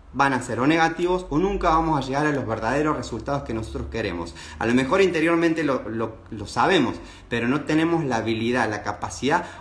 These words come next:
o la estrategia para comunicar. Tengamos en cuenta que un organismo con subluxaciones vertebrales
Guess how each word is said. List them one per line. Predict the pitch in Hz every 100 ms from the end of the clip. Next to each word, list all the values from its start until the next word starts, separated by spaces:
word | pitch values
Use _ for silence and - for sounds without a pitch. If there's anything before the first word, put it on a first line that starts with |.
| -
o |
la | 117
estrategia | 113 - 117 117 170 175 170
para | 110 107
comunicar. | - 101 101 98 95 82 - - - - - - - - - - - - -
Tengamos | 127 139 175 170
en | 139
cuenta | 170 175 160 -
que |
un | 160 165
organismo | 143 127 147 147 107 92 87 - -
con | 120
subluxaciones | 113 117 107 110 113 151 151
vertebrales | 123 110 117 120 151 180 175